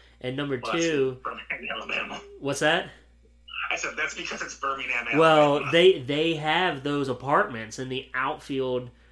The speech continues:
Speaker 1: of the stadium. And
Speaker 2: Nice.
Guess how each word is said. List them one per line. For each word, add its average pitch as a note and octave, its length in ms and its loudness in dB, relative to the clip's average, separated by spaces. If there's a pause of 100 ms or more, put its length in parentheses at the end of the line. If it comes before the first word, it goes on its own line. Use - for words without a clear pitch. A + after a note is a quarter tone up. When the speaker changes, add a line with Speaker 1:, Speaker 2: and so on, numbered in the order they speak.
(200)
Speaker 1:
of B2+ 260 -4
the B2+ 160 -2
stadium. A#2+ 840 -6 (340)
And C3+ 300 -2
Speaker 2:
Nice. - 220 0